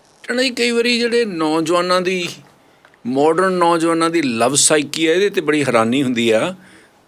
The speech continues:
ਜਿਹੜੀ ਕੁੜੀ ਨੇ ਵਿਆਹ ਕਰਾਉਣ ਤੋਂ ਇਨਕਾਰ ਕਰ ਦਿੱਤਾ, ਉਹਨੇ ਕੁੜੀ ਅੱਗ ਲਾ ਕੇ ਫੂਕ ਦਿੱਤੀ।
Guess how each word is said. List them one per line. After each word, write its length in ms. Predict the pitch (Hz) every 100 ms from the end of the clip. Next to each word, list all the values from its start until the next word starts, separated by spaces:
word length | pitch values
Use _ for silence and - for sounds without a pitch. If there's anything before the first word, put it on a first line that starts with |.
| -
ਜਿਹੜੀ 220 | 151 170
ਕੁੜੀ 320 | - 175 185
ਨੇ 260 | 180 180 180
ਵਿਆਹ 280 | 147 165 185
ਕਰਾਉਣ 280 | 175 170
ਤੋਂ 120 | 135 160
ਇਨਕਾਰ 340 | 143 131 143
ਕਰ 180 | 147 160
ਦਿੱਤਾ, 180 | 139 175
ਉਹਨੇ 220 | 180 170
ਕੁੜੀ 340 | - 160 160
ਅੱਗ 100 | 143
ਲਾ 160 | 131 113
ਕੇ 100 | 110
ਫੂਕ 280 | 104 131 123
ਦਿੱਤੀ। 340 | 139 139 123